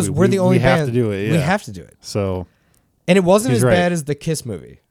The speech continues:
Speaker 1: Uh,
Speaker 2: What was that? I'm trying to remember the name
Speaker 1: Ghosts
Speaker 2: of it.
Speaker 1: of the Amusement
Speaker 2: Oh
Speaker 1: Park
Speaker 2: my
Speaker 1: or whatever
Speaker 2: God,
Speaker 1: the
Speaker 2: what
Speaker 1: fuck that
Speaker 2: fu-,
Speaker 1: was.
Speaker 2: Oh my God. I, I can, I remember everything about watching
Speaker 1: Because
Speaker 2: the movie, and I can't remember the name of it.
Speaker 1: we had a whole episode about,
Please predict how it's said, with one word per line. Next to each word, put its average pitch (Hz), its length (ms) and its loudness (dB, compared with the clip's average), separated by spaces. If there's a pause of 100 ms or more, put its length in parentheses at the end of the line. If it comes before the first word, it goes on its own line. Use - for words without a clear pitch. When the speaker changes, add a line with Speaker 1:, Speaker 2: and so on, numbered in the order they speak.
(120)
Speaker 1:
Uh, 107 240 -4
Speaker 2:
What 101 80 0
was 104 140 0
that? 90 180 -6
I'm 101 120 -4
trying 107 200 -4
to 104 40 -2
remember 95 200 -2
the 92 80 -4
name 92 100 -2
Speaker 1:
Ghosts 151 280 2
Speaker 2:
of 165 60 -2
it. - 20 -8
Speaker 1:
of - 20 -8
the 143 120 0
Amusement 131 460 -2
Speaker 2:
Oh - 20 -2
Speaker 1:
Park 147 200 0
Speaker 2:
my - 80 -4
Speaker 1:
or - 40 -2
whatever 151 200 0
Speaker 2:
God, 151 80 0
Speaker 1:
the 117 120 0
Speaker 2:
what - 0 -
Speaker 1:
fuck 151 180 2
that 165 120 0
Speaker 2:
fu-, - 60 -2
Speaker 1:
was. 160 140 2
Speaker 2:
Oh - 20 0
my 98 80 -2
God. 98 240 -4
I, 107 300 -2
I 117 40 0
can, 139 320 0
I 131 120 0
remember 117 560 0
everything 113 440 -4
about 98 280 -2
watching 78 200 0
Speaker 1:
Because 240 160 2
Speaker 2:
the 127 80 0
movie, 131 160 2
and 123 80 0
I 113 60 0
can't 113 220 -8
remember 104 120 -4
the 101 60 -4
name 98 180 -6
of 92 160 -6
it. 120 60 -4
Speaker 1:
we 185 100 0
had 180 220 0
a 185 40 2
whole 160 200 0
episode 143 420 -4
about, 117 340 -6